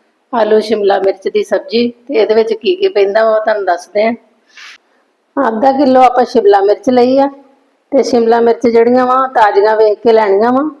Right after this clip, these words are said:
ਤੇ ਆਪਾਂ ਬੜੇ ਵਧੀਆ ਕੂਲੀਆਂ ਕੂਲੀਆਂ ਤਾਜ਼ੀਆਂ ਸ਼ਿਮਲਾ ਮਿਰਚ ਲਈਆਂ ਵਾ। ਅੱਧਾ ਕਿਲੋ ਨੇ। ਤੇ ਇਹਦੇ ਵਿੱਚ ਆਪਾਂ ਆਲੂ ਪਾਵਾਂਗੇ ਚਾਰ ਤੇ ਇਹਨਾਂ ਨੂੰ ਛਿੱਲ ਕੇ ਤੇ ਚੰਗੀ ਤਰ੍ਹਾਂ ਧੋ ਕੇ ਤੇ ਪਾਣੀ ਦੇ ਵਿੱਚ ਭਿਉਂਤਾ ਵਾ ਕਿ ਕਾਲੇ ਨਹੀਂ ਹੁੰਦੇ।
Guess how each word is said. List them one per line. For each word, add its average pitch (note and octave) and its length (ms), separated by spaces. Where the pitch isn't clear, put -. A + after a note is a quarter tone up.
ਤੇ A3 300
ਆਪਾਂ A3 280
ਬੜੇ G#3+ 200
ਵਧੀਆ A3+ 380
ਕੂਲੀਆਂ A#3+ 400
ਕੂਲੀਆਂ A3+ 300
ਤਾਜ਼ੀਆਂ G#3 560
ਸ਼ਿਮਲਾ G3+ 320
ਮਿਰਚ F#3+ 280
ਲਈਆਂ F3 340
ਵਾ। F3 120
ਅੱਧਾ A#3+ 220
ਕਿਲੋ G#3 320
ਨੇ। A3 180
ਤੇ G#3+ 400
ਇਹਦੇ A3+ 140
ਵਿੱਚ A#3+ 200
ਆਪਾਂ A3 220
ਆਲੂ F#3+ 280
ਪਾਵਾਂਗੇ A#3 360
ਚਾਰ A3 380
ਤੇ A3 180
ਇਹਨਾਂ A3+ 360
ਨੂੰ A#3 140
ਛਿੱਲ G#3 320
ਕੇ A#3+ 240
ਤੇ - 420
ਚੰਗੀ A3+ 280
ਤਰ੍ਹਾਂ A#3 180
ਧੋ A#3 260
ਕੇ F#3+ 100
ਤੇ G#3+ 100
ਪਾਣੀ G3 280
ਦੇ G3+ 120
ਵਿੱਚ G#3+ 180
ਭਿਉਂਤਾ A#3 420
ਵਾ G#3+ 140
ਕਿ G#3+ 460
ਕਾਲੇ F#3+ 360
ਨਹੀਂ G#3 180
ਹੁੰਦੇ। F3+ 240